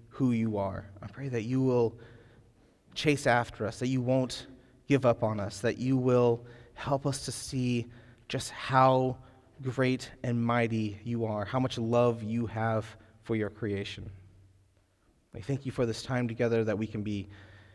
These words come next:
encouraged and strengthened and challenged as we continue through our day and our week. God, I pray that you will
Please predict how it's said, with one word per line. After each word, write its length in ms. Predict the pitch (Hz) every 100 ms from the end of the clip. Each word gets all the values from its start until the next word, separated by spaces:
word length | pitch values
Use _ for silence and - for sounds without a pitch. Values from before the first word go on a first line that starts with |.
| _
encouraged 800 | - 123 - 139 135 123 - - 113
and 320 | 113 104 107 -
strengthened 720 | - - 143 135 - 123 117 - - -
and 120 | 107
challenged 680 | - 113 113 113 110 - - - - - _ _ _ _ _ _ _
as 160 | 120 117
we 100 | 120
continue 560 | 131 120 135 123 120
through 480 | 113 135 117 110 107 -
our 80 | 101
day 320 | 120 120 117
and 120 | 107
our 140 | 98
week. 300 | 101 113 113 - - - - - - - _ _ _ _ _ _ _ _ _ - _
God, 200 | 120 123
I 60 | 113
pray 200 | 123 113
that 180 | 110
you 160 | - 117
will 360 | 113 110 104